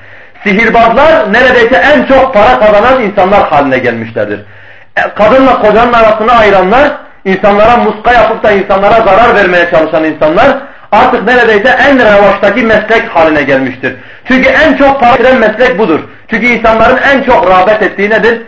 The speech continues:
İnsanların en çok rağbet ettiği müesseselerden biri de budur. Oysa biz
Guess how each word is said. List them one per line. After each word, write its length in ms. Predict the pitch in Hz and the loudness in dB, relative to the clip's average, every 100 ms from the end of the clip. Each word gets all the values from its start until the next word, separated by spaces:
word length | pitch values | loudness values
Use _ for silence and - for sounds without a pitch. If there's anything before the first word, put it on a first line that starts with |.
| - | -10
İnsanların 440 | 165 160 165 175 185 | -4 -2 0 0 0
en 120 | 202 | -2
çok 240 | 196 143 | -2 0
rağbet 300 | 151 151 175 | 0 0 -2
ettiği 260 | 151 170 170 | -2 -4 -4
müesseselerden 800 | 151 139 143 127 135 131 165 143 | -4 -4 -6 -4 -2 0 -2 -2
biri 160 | 156 | -2
de 240 | 170 190 - - | 0 0 -2 -8
budur. 220 | 175 135 - - - 202 | -4 -4 -6 -16 -8 -2
Oysa 360 | 214 247 277 | 0 2 0
biz 160 | 320 | 0